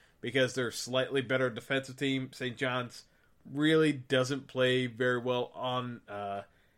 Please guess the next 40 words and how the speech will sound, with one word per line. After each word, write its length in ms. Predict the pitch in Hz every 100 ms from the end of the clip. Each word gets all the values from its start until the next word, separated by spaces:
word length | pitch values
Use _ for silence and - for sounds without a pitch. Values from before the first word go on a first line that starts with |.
| _
defense. 440 | 139 135 143 135 131
They 120 | 123
get 240 | 127 113
beat 160 | 135 131
off 220 | 131 131
a 40 | 117
dribble 440 | - 131 123 117
penetration 540 | - 131 120 127 120 104
pretty 240 | 127 113
easily. 500 | 123 123 135 135 131 _ _ _ _ -
But 280 | 127 113 - _ _ -
the 100 | 131
matchup 600 | 123 160 160 160 151 135 - -
against, 460 | 131 120 120 - - _ _
uh, 320 | 127 110 107 - _ _ _ -
either 220 | 165 147
squad 380 | 135 - 143 127
against 320 | 123 123 110
Buffalo 500 | 135 135 147 143 139 -
is 180 | 135 120
not 280 | 131 131 123
a 40 |
good 220 | 110 117
one. 280 | 104 98 90 _ _ _ -
Uh, 340 | 120 113 107 - _ -
Buffalo 800 | 131 180 196 156 143 131 123 110 -
went 260 | 135 123 -
thirty-one 420 | 165 170 160 147
and 120 | 131
three, 480 | 135 139 127 113 - _ _ _ _ _ _ _ _ _
had 200 | 131 147
a 60 | 135
great 280 | 110 160 185
N 140 | 175
C 120 | 180
double 260 | 165 160 156
A 60 | 151
tournament 380 | 160 151 143
last 340 | 143 143 135 -
year. 280 | 107 95